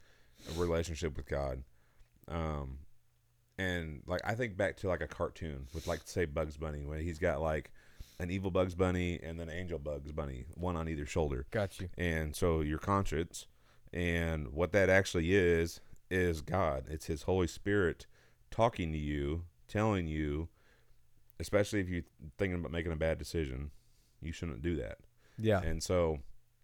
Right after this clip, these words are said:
Speaker 1: as a kid, I was always taught that's your conscience. Your conscience is telling you, is helping you make a decision. Well, what I come to realize in my life as I've gotten older is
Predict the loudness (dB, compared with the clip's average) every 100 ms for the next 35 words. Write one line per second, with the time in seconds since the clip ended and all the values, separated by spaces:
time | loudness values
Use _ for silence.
0 | -16 -14 -14 -16 -20 -20 -20 _ -6 -4
1 | -2 -4 2 4 6 4 2 -4 -10 -20
2 | -20 _ _ -4 -2 0 0 -2 -4 -4
3 | -2 -2 -4 -8 _ _ _ _ -6 -4
4 | -4 -4 -2 -2 -8 -12 -8 -6 -4 -4
5 | -4 -6 -6 -8 -4 -2 -2 -4 -6 -8
6 | -12 -8 -8 -4 -6 -6 -6 -6 -6 -8
7 | -6 -4 -4 -4 -2 -2 -4 -12 -20 _
8 | _ _ -20 _ _ -4 2 4 4 0
9 | _ -2 0 0 -4 -4 -6 -8 _ -4
10 | 0 2 2 0 -6 -8 -12 _ -4 2
11 | 2 2 0 -2 -2 -2 -4 -2 -2 0
12 | 0 0 -2 -6